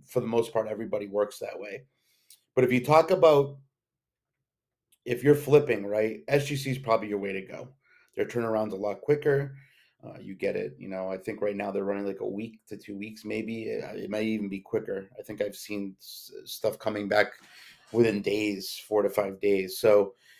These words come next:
um, with P S A right now, they have the different,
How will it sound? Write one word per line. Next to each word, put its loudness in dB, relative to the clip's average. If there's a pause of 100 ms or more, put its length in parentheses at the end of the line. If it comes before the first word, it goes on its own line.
(260)
um, 2 (220)
with 2
P 6
S 8
A 12
right 8
now, 4
they -2
have 2
the -2
different, -4